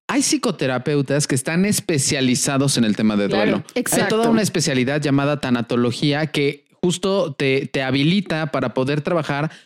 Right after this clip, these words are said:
Speaker 1: con todas las complejidades de los duelos. Entonces,
Speaker 3: Ujú.
Speaker 1: sí, como de repente aventarnos comentarios como, "Me parece que, este, Shakira lo único que está mostrando es que no ha superado o no ha pasado por el duelo de Piqué o se está resistiendo al duelo". O sea, no vienen para
Speaker 3: Sí,
Speaker 1: nada al
Speaker 3: sí,
Speaker 1: caso.
Speaker 3: sí.
Speaker 1: Pero
Speaker 2: No,
Speaker 1: aparte
Speaker 2: y
Speaker 1: todo,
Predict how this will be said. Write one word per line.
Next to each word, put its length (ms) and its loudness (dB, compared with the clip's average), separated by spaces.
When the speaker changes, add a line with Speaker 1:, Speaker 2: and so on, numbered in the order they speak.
Speaker 1:
con 240 0
todas 200 0
las 140 2
complejidades 680 0
de 60 0
los 140 2
duelos. 380 -2
Entonces, 400 4
Speaker 3:
Ujú. 100 4
Speaker 1:
sí, 200 2
como 260 2
de 100 0
repente 640 0
aventarnos 520 0
comentarios 600 0
como, 260 2
"Me 140 2
parece 440 0
que, 340 0
este, 640 2
Shakira 400 0
lo 120 2
único 260 2
que 60 0
está 140 0
mostrando 440 2
es 80 0
que 100 -2
no 140 4
ha 60 2
superado 460 0
o 60 4
no 140 4
ha 80 -2
pasado 300 2
por 120 2
el 80 4
duelo 180 4
de 80 2
Piqué 260 0
o 60 2
se 60 2
está 160 -2
resistiendo 400 2
al 60 2
duelo". 160 2
O 20 2
sea, 220 -4
no 180 2
vienen 200 0
para 220 2
Speaker 3:
Sí, 40 6
Speaker 1:
nada 180 4
al 100 4
Speaker 3:
sí, 80 -2
Speaker 1:
caso. 120 4
Speaker 3:
sí. 60 2
Speaker 1:
Pero 140 4
Speaker 2:
No, 80 4
Speaker 1:
aparte 240 4
Speaker 2:
y 20 2
Speaker 1:
todo, 340 -2